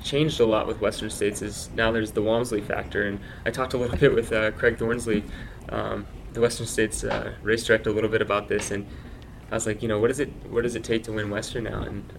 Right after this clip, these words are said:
I said, "Do you let Jim go or do you go with him?" And the general consensus was, um, you kinda have to take that risk and, um, contemplate suicide and, and go,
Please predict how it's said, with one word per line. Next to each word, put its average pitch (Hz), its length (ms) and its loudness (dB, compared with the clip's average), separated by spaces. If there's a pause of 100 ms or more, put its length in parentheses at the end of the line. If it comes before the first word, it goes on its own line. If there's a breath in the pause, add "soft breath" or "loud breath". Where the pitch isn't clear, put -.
I - 40 -12
said, - 200 -4 (400)
"Do - 80 -8
you 110 100 -2
let 107 200 0 (180)
Jim 110 220 -2
go 110 240 4
or 131 180 4
do 110 140 -4
you 107 80 -4
go 107 160 2
with 110 200 2
him?" 101 220 -6
And 98 160 -6 (840 loud breath)
the 113 100 -2
general 135 260 -2
consensus 123 680 -2
was, 104 320 2 (500 loud breath)
um, 101 360 -6 (920)
you 110 80 -8
kinda 131 220 2
have 139 160 0
to 113 80 -4
take 120 220 0
that 113 160 4
risk 123 340 4
and, 101 340 -2 (180)
um, 104 360 -8 (1000)
contemplate 113 560 -2
suicide 120 500 2
and, 104 200 -4
and 107 180 -4
go, 120 260 12